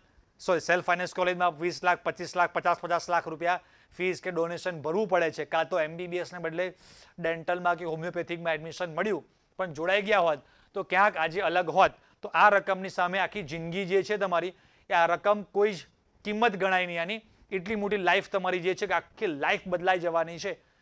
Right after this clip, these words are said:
રાઈટ? આજે તમને વિઝન દેખાડ્યું અલગ એંગલ, બાકી તમને વિચાર આવે તો ઠીક છે, ના આવે તો પણ નહીં, કોઈ વાંધો નહીં. ભગવાન બધાને સારા વિચારો આપે એવી ભગવાનના ચરણોમાં પ્રાર્થના. બાકી તમારા જુનિયર્સને અમારી ચેનલ સજેસ્ટ કરજો,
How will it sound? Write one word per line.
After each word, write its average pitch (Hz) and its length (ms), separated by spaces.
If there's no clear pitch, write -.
રાઈટ? 208 160
આજે 180 220
તમને 185 300
વિઝન 175 400
દેખાડ્યું 190 480
અલગ 185 200
એંગલ, 165 320
બાકી 156 240
તમને 170 260
વિચાર 165 320
આવે 156 240
તો 143 140
ઠીક 165 240
છે, 190 220
ના 175 200
આવે 156 160
તો 170 200
પણ 185 220
નહીં, 185 220
કોઈ 185 120
વાંધો 175 260
નહીં. 175 160
ભગવાન 165 360
બધાને 165 200
સારા 156 280
વિચારો 147 360
આપે 135 260
એવી 180 220
ભગવાનના 156 420
ચરણોમાં 156 420
પ્રાર્થના. 175 380
બાકી 156 200
તમારા 165 300
જુનિયર્સને 160 500
અમારી 160 140
ચેનલ 151 240
સજેસ્ટ 185 380
કરજો, 202 280